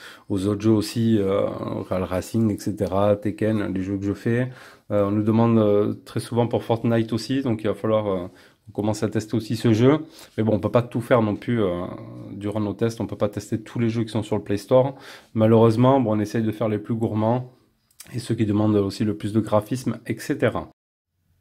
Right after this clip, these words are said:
En ce qui concerne l'appareil photo, donc on se retrouve ici donc sur l'interface, donc on peut voir on a le flash, l'H D R, euh, on a le mode photo, euh, le mode vidéo,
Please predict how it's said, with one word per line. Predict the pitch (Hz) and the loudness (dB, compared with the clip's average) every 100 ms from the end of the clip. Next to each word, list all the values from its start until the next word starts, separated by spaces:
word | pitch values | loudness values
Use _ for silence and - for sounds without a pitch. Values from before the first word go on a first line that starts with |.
| _ | _
En | 131 | -6
ce | 120 | -2
qui | 165 | 0
concerne | 151 147 165 | 2 6 6
l'appareil | 160 160 160 160 | 6 6 6 6
photo, | 175 165 113 110 - - - - | 2 4 2 0 -14 -20 -16 -4
donc | 113 113 | -2 0
on | 123 | -2
se | |
retrouve | 123 120 135 127 | -4 -2 0 0
ici | 127 131 127 | 0 0 2
donc | 113 110 | 2 2
sur | 123 | 2
l'interface, | 117 120 123 - 143 147 | 2 2 0 4 6 6
donc | 131 110 | 4 0
on | |
peut | 101 | 0
voir | 107 113 101 | 0 2 2
on | 98 | 2
a | 95 | 0
le | 95 | 0
flash, | 98 113 113 117 113 | -2 2 4 4 2
l'H | 101 90 92 | -4 -4 0
D | 104 107 123 | 2 4 2
R, | 123 131 127 - - - - | 0 -4 -6 -20 -20 -16 -6
euh, | 101 98 | -2 0
on | 101 | 0
a | 101 | 2
le | 104 | 2
mode | 107 101 90 | 2 0 -4
photo, | - 110 - 113 117 117 - _ - - | -4 -4 2 2 2 0 -6 _ -16 -10
euh, | 107 | -6
le | 104 | -4
mode | 101 101 | -4 -4
vidéo, | 101 107 113 131 143 156 160 | -4 2 8 10 10 8 4